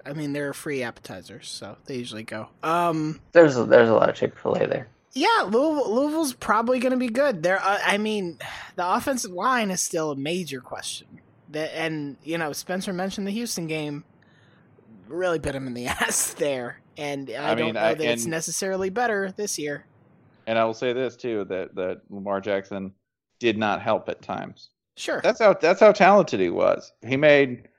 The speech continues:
Speaker 3: mistakes and made some fundamental errors that,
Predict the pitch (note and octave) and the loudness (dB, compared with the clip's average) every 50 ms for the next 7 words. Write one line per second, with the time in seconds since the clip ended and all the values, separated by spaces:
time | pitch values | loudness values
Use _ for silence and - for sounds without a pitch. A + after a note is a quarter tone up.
0 | _ _ _ _ _ _ - G#2+ G#2 - A2+ A#2 B2 D3+ D#3 - - A#2+ G#2+ G#2 | _ _ _ _ _ _ -8 -8 0 4 6 8 8 6 4 2 -2 -2 0 2
1 | G2 G2+ G#2+ G2+ A2+ A2 - A#2+ A2+ A2 G#2 A2 A#2 A#2 G#2+ D#2+ G2+ A2 A2+ A#2+ | 4 2 2 2 0 2 4 4 6 6 6 6 6 6 6 6 6 6 8 8
2 | A2+ F#2 F2+ G2 G2+ - F#2+ E2 C2+ - | 6 6 4 2 0 2 2 2 0 -2